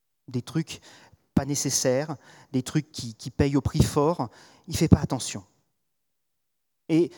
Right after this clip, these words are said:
ce gaspillage est tellement flagrant que ça choque et que des gens viennent dire à l'homme riche, euh, « Ton gérant, il se moque de toi. » Alors la décision est prise,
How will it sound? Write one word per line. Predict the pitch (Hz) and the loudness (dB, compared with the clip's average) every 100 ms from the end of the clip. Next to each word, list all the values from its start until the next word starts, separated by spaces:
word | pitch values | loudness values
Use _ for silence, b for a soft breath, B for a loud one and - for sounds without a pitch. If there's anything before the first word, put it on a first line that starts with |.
| - | -8
ce | 147 | -4
gaspillage | 170 - - 175 | -2 -2 -2 -2
est | 120 - | -2 -4
tellement | 208 220 196 | -2 0 -2
flagrant | - 160 139 123 156 247 B B B | -2 -4 -4 -2 -2 -2 B B B
que | 170 | -4
ça | 147 | 0
choque | 151 - 254 - 135 113 B 170 151 | 4 4 4 -2 -6 -6 B -20 -8
et | 160 | -6
que | - 160 143 175 | 0 0 0 -8
des | 135 160 | -4 -2
gens | 151 190 | 0 0
viennent | 160 160 170 147 | -2 -2 -2 -2
dire | 135 208 233 196 127 107 B | -2 -2 0 0 -2 -8 B
à | 139 | -4
l'homme | 127 123 | 0 2
riche, | 131 226 269 - 131 117 B B B - | 2 0 0 0 -4 -6 B B B -16
euh, « | 123 120 - _ _ _ _ _ - | -14 -14 -16 _ _ _ _ _ -8
Ton | 143 | -6
gérant, | 113 113 160 254 180 113 113 | -2 -2 0 0 -2 -6 -10
il | 104 110 147 143 | -14 -18 -8 -4
se | - | -2
moque | 123 139 | -2 -2
de | |
toi. » | 202 311 269 - _ _ _ _ _ _ _ _ _ _ _ _ _ _ _ _ _ _ _ _ _ _ | 0 -2 -2 -8 _ _ _ _ _ _ _ _ _ _ _ _ _ _ _ _ _ _ _ _ _ _
Alors | - 123 110 - | -10 -8 -8 -8
la | 135 | -10
décision | 117 113 123 120 113 | -8 -8 -8 -8 -8
est | 107 | -8
prise, | - 127 151 220 | -12 -12 -12 -12